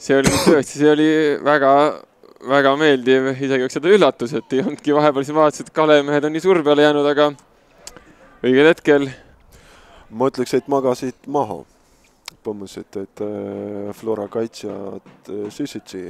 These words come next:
Speaker 2: et liiga palju andsid talle vabadust.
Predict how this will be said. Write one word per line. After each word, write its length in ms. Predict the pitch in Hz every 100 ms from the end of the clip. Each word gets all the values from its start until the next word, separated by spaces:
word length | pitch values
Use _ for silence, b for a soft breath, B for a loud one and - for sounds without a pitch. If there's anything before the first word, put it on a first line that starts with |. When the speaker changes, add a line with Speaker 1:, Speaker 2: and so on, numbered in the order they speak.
| 98
Speaker 2:
et 220 | - 110 110
liiga 300 | 123 127 110
palju 420 | - 120 117 113
andsid 320 | 120 117 117
talle 240 | - 120 117
vabadust. 640 | 147 131 95 95 - _